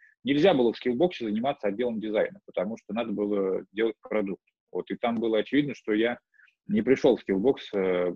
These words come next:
чтобы быть арт-директором и делать красивый сайт Skillbox. Я помню, что у нас там целый год был ужасный сайт абсолютно,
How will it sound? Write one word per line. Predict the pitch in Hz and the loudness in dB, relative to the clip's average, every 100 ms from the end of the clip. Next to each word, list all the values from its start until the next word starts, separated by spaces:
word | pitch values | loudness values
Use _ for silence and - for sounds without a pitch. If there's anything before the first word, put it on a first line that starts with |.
| - | -8
чтобы | - 101 | -2 0
быть | 101 110 | 2 2
арт-директором | 101 87 98 123 - 92 92 | 2 2 2 2 0 -2 -2
и | 95 90 | 0 0
делать | 85 104 101 | 2 2 2
красивый | 95 92 101 95 | -2 -2 0 0
сайт | 98 90 - | 0 -2 -2
Skillbox. | 90 85 - - _ - _ - | 0 0 -2 -20 _ -20 _ 2
Я | 104 | 4
помню, | 110 117 113 107 | 6 4 2 0
что | - | 0
у | 110 | 2
нас | 107 - | 2 2
там | 104 101 95 101 - - - | 2 4 2 -2 -6 -6 2
целый | 117 107 | 6 6
год | 101 123 | 6 4
был | 104 101 | 4 4
ужасный | 101 101 - 87 | 6 4 2 -2
сайт | 110 113 | 0 0
абсолютно, | - - 90 - | -4 -6 -6 -8